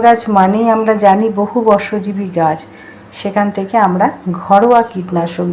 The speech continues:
দিয়ে গাছগুলোকে ভালো রাখব। এরপর আমরা চাইব আমাদের গাছে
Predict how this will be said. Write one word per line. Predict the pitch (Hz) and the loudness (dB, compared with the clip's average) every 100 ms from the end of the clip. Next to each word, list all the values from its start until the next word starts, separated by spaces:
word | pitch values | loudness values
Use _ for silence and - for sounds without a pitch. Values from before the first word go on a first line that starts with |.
| 165 | -4
দিয়ে | 196 269 - | -2 -4 -4
গাছগুলোকে | 170 165 - 170 170 170 165 - | -4 -4 -6 -6 -4 -4 -4 -6
ভালো | 156 165 165 | -8 -6 -8
রাখব। | 165 165 180 - - - - - - | -8 -10 -18 -20 -20 -20 -20 -20 -6
এরপর | 226 233 - 247 240 | -4 -4 2 4 4
আমরা | 214 220 220 | 4 0 2
চাইব | 220 202 202 233 269 - | 4 4 2 -2 -4 -4
আমাদের | 185 180 190 180 | -2 0 -2 2
গাছে | 170 170 | 2 0